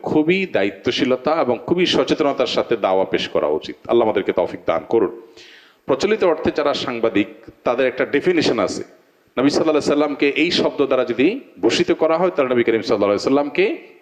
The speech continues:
এই ছাঁচে ফেলা হয় এবং, আহ, একজন সাংবাদিকের মতো করে তাকে মানুষ কল্পনা করবে, ভাববে, যেটা তার শানের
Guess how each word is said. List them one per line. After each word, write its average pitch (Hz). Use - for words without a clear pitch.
এই 127
ছাঁচে 127
ফেলা 170
হয় 226
এবং, 226
আহ, 107
একজন 135
সাংবাদিকের 165
মতো 127
করে 151
তাকে 135
মানুষ 117
কল্পনা 127
করবে, 139
ভাববে, 98
যেটা -
তার 123
শানের 127